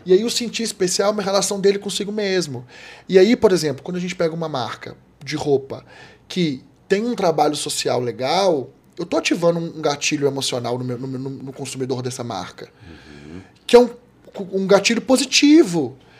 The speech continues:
Speaker 1: Então ele vai consumir aquela marca, porque aquela marca tem um papel interessante na sociedade.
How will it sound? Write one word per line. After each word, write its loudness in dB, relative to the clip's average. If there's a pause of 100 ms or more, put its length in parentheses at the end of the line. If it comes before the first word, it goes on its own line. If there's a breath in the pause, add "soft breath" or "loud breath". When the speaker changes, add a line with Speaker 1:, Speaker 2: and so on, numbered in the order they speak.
(140 soft breath)
Speaker 1:
Então 4
ele -2
vai 6
consumir -2
aquela 0
marca, -2
porque -4
aquela -2
marca -6
tem 0
um -2
papel 2
interessante 0
na -8
sociedade. 0